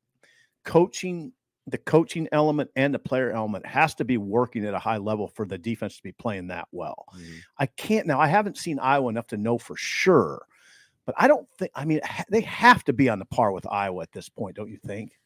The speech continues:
Speaker 1: <sighs> I know it's a
Speaker 2: Yeah.
Speaker 1: I know I'm put, pressing
Speaker 2: Yeah.
Speaker 1: you into that, but
Speaker 2: I mean, I was, so Iowa's defense is really good, but they're also as op-, opportunistic
Speaker 1: Oh, yeah.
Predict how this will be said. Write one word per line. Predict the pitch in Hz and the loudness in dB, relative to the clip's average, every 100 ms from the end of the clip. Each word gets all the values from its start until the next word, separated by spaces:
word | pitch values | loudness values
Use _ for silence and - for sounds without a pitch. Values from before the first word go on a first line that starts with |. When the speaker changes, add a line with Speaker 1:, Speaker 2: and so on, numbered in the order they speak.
| _ _ _ - _ _ _ _ _ | _ _ _ -20 _ _ _ _ _
Speaker 1:
<sighs> | - - - - | -18 -16 -18 -4
I | |
know | 120 127 | 2 2
it's | 156 | 4
a | |
Speaker 2:
Yeah. | 165 156 147 139 107 | 2 2 0 -6 -6
Speaker 1:
I | |
know | 113 | -4
I'm | 113 90 | -2 -4
put, | - 123 - | -4 -4 -4
pressing | - 123 131 | -4 -2 -2
Speaker 2:
Yeah. | 120 | -2
Speaker 1:
you | 117 | -4
into | 104 85 | -8 -10
that, | 76 73 80 - | -10 -10 -10 -14
but | - _ _ _ | -20 _ _ _
Speaker 2:
I | - | -14
mean, | 131 143 | -4 0
I | 196 | 2
was, | 214 - 143 | 2 -2 -4
so | 165 139 127 - _ _ _ | 2 4 2 -4 _ _ _
Iowa's | - 151 165 117 | -6 -2 -2 -2
defense | 123 117 | -2 -2
is | 101 | -4
really | 104 104 | -4 -2
good, | 95 107 | 0 0
but | 92 98 | -2 -4
they're | 101 | 0
also | 120 - 110 | 0 0 -2
as | - 101 90 | -2 -4 -4
op-, | 104 107 _ _ | -6 -8 _ _
opportunistic | 110 113 113 - 95 101 101 - 82 | -6 -6 -6 -8 -8 -8 -8 -10 -8
Speaker 1:
Oh, | 127 127 | -2 -2
yeah. | 95 80 | -2 -10